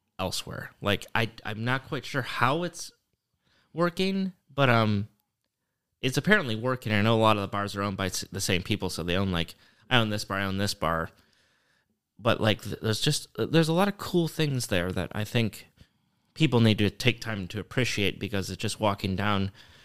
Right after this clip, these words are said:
you go down a street in, like, uh, Grand Rapids, Michigan, you're not gonna get the same experience.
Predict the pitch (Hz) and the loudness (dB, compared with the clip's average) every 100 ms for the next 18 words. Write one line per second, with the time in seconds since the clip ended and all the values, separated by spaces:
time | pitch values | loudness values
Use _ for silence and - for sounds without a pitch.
0 | _ - 107 117 107 - - 107 104 90 | _ -6 2 4 4 -2 0 0 0 -6
1 | - 113 - 90 92 90 - 90 87 80 | -8 -8 -8 -8 -10 -12 -8 -6 -6 -8
2 | - 120 107 107 110 98 131 - 92 98 | 0 2 2 0 -4 -6 -6 -6 -2 0
3 | 95 85 - - - 135 131 127 117 107 | 0 -4 -14 -20 -6 0 2 2 0 0
4 | 104 - 101 82 - 82 67 - - - | -2 -2 -2 -2 -4 -6 -6 -8 -10 -10